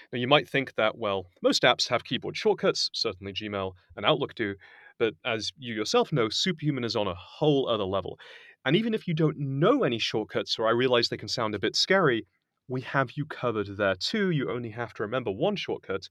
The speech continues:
for what we call Superhuman Command, which you can then use to look up anything else that you might want to do.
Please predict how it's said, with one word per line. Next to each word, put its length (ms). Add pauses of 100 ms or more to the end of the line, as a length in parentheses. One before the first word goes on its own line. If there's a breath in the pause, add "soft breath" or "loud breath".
(360 loud breath)
for 160
what 140
we 80
call 220
Superhuman 640
Command, 640 (400 loud breath)
which 280
you 80
can 120
then 160
use 220
to 300 (400 soft breath)
look 220
up 140 (100)
anything 360
else 220
that 100
you 100
might 180
want 180
to 100
do. 120